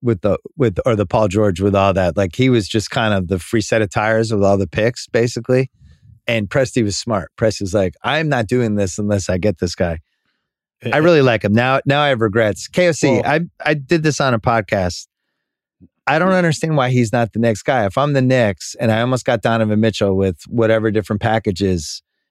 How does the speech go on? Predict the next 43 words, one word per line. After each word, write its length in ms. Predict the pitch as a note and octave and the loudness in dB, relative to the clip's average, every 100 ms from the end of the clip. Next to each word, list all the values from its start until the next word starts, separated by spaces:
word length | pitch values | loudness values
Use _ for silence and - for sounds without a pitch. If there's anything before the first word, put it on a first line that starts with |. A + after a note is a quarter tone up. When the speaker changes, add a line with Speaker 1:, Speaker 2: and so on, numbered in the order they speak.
| _ | _
Speaker 1:
and 100 | B2 | 2
you 60 | A#2+ | 4
have 100 | A2 | 4
O 120 | B2+ | 2
K 160 | - A#2+ | 2 -2
C 240 | - A2+ | 2 2
who 120 | G#2 | 2
loses 380 | G#2+ A2+ G#2+ G#2 | 2 2 0 -6
Chet 240 | - G#2+ - | -2 -2 0
for 80 | G2+ | -2
the 100 | F#2+ | 0
year, 320 | F#2+ F2+ F2 _ _ _ _ _ _ _ - | 0 -2 -4 _ _ _ _ _ _ _ -6
why 320 | A2 A#2+ C3+ | -2 2 2
wouldn't 280 | D3+ D3+ C#3 | 2 2 2
they 100 | C#3 | 0
just 260 | B2+ B2+ A#2 | 2 0 2
offer 380 | A#2+ B2+ B2 | 0 0 0
all 140 | G#2+ A#2 | 2 2
the 100 | A#2 | 0
same 260 | - A2+ G#2+ | 0 -2 0
stuff 260 | - A2+ | 0 0
for 160 | - G#2+ | 2 2
S 180 | G#2+ - | 2 0
G 220 | G#2 A2 | 0 2
A? 220 | C3+ G#2+ | 2 0
I, 60 | G2 | -2
I 120 | - F#2+ - | -6 -6 -4
feel 140 | B2 | 0
like 180 | B2 - | 0 0
he's 320 | A2 G#2+ F2 | 0 0 -2
as 220 | - G#2+ F#2 | -4 -4 -2
good 180 | A2+ A2+ | -2 0
of 80 | |
an 100 | G2+ | 0
asset. 400 | G#2 D3+ - - - | -2 -2 -4 -10 -4
Speaker 2:
He 140 | - | 0
very 260 | B2+ C#3 C3+ | 2 4 4
well 220 | B2+ A#2 | 4 2
could 260 | - E3 C#3 | 2 0 0
be, 180 | F#2 F#2 | -2 -2
because 400 | G#2+ A2 A2 A2 | -4 -2 0 0
I 80 | |
think, 300 | G#2 B2 G#2 | 0 0 0